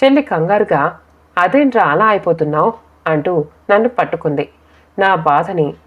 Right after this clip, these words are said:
నేను మనసులో దాచుకోలేకపోయాను. చెల్లికి విషయం చెప్పేశాను.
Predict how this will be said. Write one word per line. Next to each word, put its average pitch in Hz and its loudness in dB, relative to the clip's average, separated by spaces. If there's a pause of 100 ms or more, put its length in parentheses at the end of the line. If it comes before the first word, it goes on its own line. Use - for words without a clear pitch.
(260)
నేను 240 4
మనసులో 175 0
దాచుకోలేకపోయాను. 165 -2 (540)
చెల్లికి 165 0
విషయం 180 -4 (100)
చెప్పేశాను. 156 -4